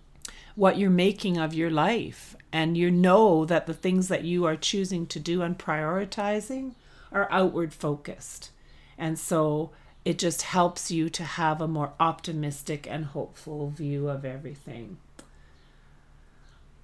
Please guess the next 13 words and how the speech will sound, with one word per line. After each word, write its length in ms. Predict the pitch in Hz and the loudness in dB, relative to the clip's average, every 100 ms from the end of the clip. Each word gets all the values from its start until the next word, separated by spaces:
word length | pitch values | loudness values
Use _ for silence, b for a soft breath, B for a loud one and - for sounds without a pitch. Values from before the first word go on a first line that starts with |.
| - - | -20 -4
I've 180 | 226 214 | -2 4
read 180 | 240 | 4
a 60 | 247 | 6
lot 300 | 233 202 202 | 8 8 8
about 260 | 190 190 - | 6 4 2
change 600 | - 185 180 202 220 226 | 0 2 2 2 0 2
lately 440 | 233 220 240 233 | 2 2 0 2
as 220 | 190 185 | 2 0
well, 480 | 185 185 185 202 240 | -2 2 4 2 -2
and 200 | 220 180 | -2 -2
I 100 | 180 | -4
think, 500 | 180 208 190 185 - | -4 -2 -2 -4 -10
um, 840 | - 175 165 165 196 180 196 185 | -8 -4 -4 -4 -4 -6 -6 -10